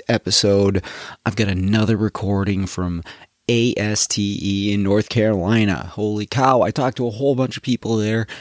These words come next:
so we're still, uh, pumping out these, uh, recordings. But all of them are great, including this one. Um, I really enjoyed getting to talk to Kip Nush. He is with Advanced Auto Parts,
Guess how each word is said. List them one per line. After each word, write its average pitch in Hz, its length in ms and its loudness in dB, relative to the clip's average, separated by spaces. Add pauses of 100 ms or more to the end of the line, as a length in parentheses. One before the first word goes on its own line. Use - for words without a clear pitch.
so - 140 -6
we're 92 120 -6
still, 107 480 0
uh, 92 200 0
pumping 101 400 -6
out 92 240 -2
these, 87 460 -6
uh, 82 180 -6
recordings. 101 580 0
But - 300 0 (320)
all 117 180 4
of 117 60 -2
them 127 160 2
are 117 40 2
great, 113 400 4
including 151 520 2
this 110 260 2
one. 107 480 2
Um, 95 400 -2 (160)
I 107 60 -6
really 107 280 2
enjoyed 101 380 -2
getting 95 240 -2
to 82 80 -4
talk 98 340 -4
to - 100 -8 (100)
Kip - 480 0
Nush. 110 560 0 (260)
He 110 400 2
is 110 180 0
with 104 360 0 (500)
Advanced 104 640 -2
Auto 104 320 -2
Parts, 104 560 0